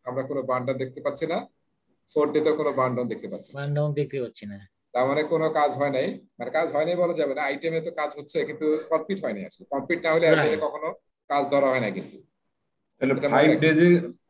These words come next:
Speaker 3: five ডেজে ওই থার্টি টুই রয়ে গেছে।
Speaker 1: থার্টি টুই রয়ে গেছে। ঠিক আছে, Fifth ডেতে কিন্তু আমরা
Speaker 3: হুম।
Speaker 1: থার্টি টু পেয়ে গেছি। কারণ কি, অ্যাজাইল কাজ করছে অনেক, কারণ হয়তো একটা ফিচারে অনেকগুলো task ছিল, হয়তো আমরা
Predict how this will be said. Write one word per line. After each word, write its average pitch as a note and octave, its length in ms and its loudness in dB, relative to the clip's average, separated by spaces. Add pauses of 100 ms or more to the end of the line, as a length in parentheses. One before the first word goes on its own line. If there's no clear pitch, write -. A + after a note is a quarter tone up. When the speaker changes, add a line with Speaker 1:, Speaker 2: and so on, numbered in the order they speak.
(180)
Speaker 3:
five C#3+ 240 4
ডেজে D#3+ 220 0
ওই E3+ 200 4
থার্টি C#3+ 240 -2
টুই F#3 180 -2
রয়ে F3 280 4
গেছে। B2+ 180 -6 (560)
Speaker 1:
থার্টি C#3+ 180 -2
টুই D#3 160 -2
রয়ে A#2+ 220 0
গেছে। - 180 -10 (1700)
ঠিক C#3+ 120 -4
আছে, - 200 -4
Fifth D#3+ 300 -2
ডেতে E3 220 0
কিন্তু E3+ 200 -2
আমরা E3 100 2
Speaker 3:
হুম। A#2 100 -4
Speaker 1:
থার্টি - 240 -4
টু - 60 -14 (320)
পেয়ে B2 160 -8
গেছি। F#2+ 140 -10 (120)
কারণ D3 240 0
কি, F#3 80 -2
অ্যাজাইল D#3+ 320 2 (200)
কাজ E3+ 200 0
করছে G3+ 180 -6 (100)
অনেক, B2+ 200 -4 (260)
কারণ C#3 160 -4
হয়তো C#3+ 260 0 (540)
একটা D#3+ 200 -2 (560)
ফিচারে E3 380 -2 (180)
অনেকগুলো D#3 440 -2 (400)
task D3 240 -4 (100)
ছিল, G#2 120 -10 (1160)
হয়তো C3+ 240 -2
আমরা E3 120 0